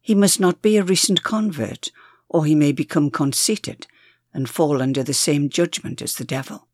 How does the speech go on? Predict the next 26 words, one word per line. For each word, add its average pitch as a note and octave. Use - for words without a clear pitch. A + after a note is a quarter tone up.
He -
must F#3
also A3
have C#3
a D3+
good E3
reputation F3+
with B2+
outsiders, D3+
so -
that D3+
he E3
will C#3+
not D#3
fall E3+
into A#2+
disgrace C3
and C#3+
into C3
the -
devil's -
trap. -
In F3+
the F3
same A3
way, B2+